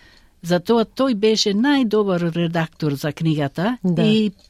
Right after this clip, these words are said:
Speaker 1: придонесе информативен предговор за Цепенков и за Македонија.
Speaker 2: Да, се сеќавам, да.
Speaker 1: Фондацијата за македонски студии која беше формирана да го промовира македонскиот јазик и култура,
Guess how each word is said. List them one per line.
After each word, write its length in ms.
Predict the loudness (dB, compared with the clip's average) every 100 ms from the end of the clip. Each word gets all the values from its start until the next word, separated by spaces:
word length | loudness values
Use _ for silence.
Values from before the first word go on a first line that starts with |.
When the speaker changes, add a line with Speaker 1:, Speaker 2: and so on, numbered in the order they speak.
| -2
Speaker 1:
придонесе 800 | 2 4 2 2 0 0 -2 0
информативен 1120 | 2 2 2 0 2 0 -2 -2 0 0 -2 -4
предговор 680 | -2 -2 0 0 0 -2 -4 -20 -12
за 220 | -2 -2
Цепенков 680 | -2 -4 -4 -4 -4 -6 -6
и 180 | -2 -2
за 140 | 0
Македонија. 640 | -2 -2 -2 -2 -2 -2 -6 -10
Speaker 2:
Да, 140 | -10 -10
се 140 | -12 -12
сеќавам, 500 | -10 -12 -14 -14 -14
да. 120 | -14 -16 -20 -20 -20 -18 -18 -18 -18 -20 -4
Speaker 1:
Фондацијата 960 | -2 0 0 -4 -6 -6 -6 0 0
за 240 | 0 0 0
македонски 760 | 0 -2 -4 0 0 0 -6
студии 520 | -6 0 0 2 -2 -4 _ _ _ 0
која 240 | 2 2
беше 340 | 2 0 0 -4
формирана 800 | 0 0 2 2 2 0 2 0
да 160 | -2
го 180 | 0 -2
промовира 640 | -2 0 2 4 2 0 2
македонскиот 800 | 0 -2 0 0 0 -4 -4 -2
јазик 500 | -2 -2 -2 -4 -4
и 80 | -6
култура, 720 | -2 -4 0 2 2 2